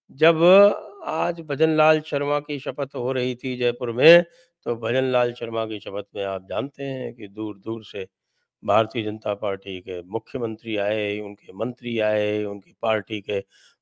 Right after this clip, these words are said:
बड़े-बड़े नेता आए और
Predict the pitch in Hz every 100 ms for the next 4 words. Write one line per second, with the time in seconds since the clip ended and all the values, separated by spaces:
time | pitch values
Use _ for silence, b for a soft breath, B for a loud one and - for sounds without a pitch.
0 | - 117 117 120 107 107 107 104 117 123
1 | 120 113 104 107 107 107 - _ _ _
2 | _ - 139 151 165